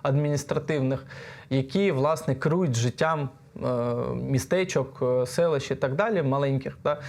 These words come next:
регіонів. Вона, е, оця реформа децентралізація, е, створила засади, що кожен, е, ко-, ко-, кожне містечко має в свій бюджет, фінансово автономне, і, в принципі,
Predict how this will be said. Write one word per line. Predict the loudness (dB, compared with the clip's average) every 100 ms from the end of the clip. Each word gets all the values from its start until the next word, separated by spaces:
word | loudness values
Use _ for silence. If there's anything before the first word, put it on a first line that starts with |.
| -12 -12 0
регіонів. | 2 4 2 4 2 -2 -10 -16 -2
Вона, | 0 2 2 0 0 0 0
е, | 2
оця | 0 0 0
реформа | 2 0 0 2
децентралізація, | 0 0 0 2 2 2 0 0 0 0 -2 -2
е, | 0 2 0 -2
створила | -4 0 4 4 4 2 2
засади, | 0 2 -2 0 -2
що | 0 0
кожен, | 0 0 0 2 2 2 0
е, | 0 2 2 0 -2
ко-, | -6
ко-, | -2 -2
кожне | 0 2 2
містечко | 0 0 2 2 2 0
має | 2 2
в | 0 -2
свій | -2 -2 0
бюджет, | 0 2 2 0 -6 -4
фінансово | 0 0 0 -2
автономне, | -2 0 0 2 2 0
і, | -2
в | -2
принципі, | 0 0 0 -2 -2 -2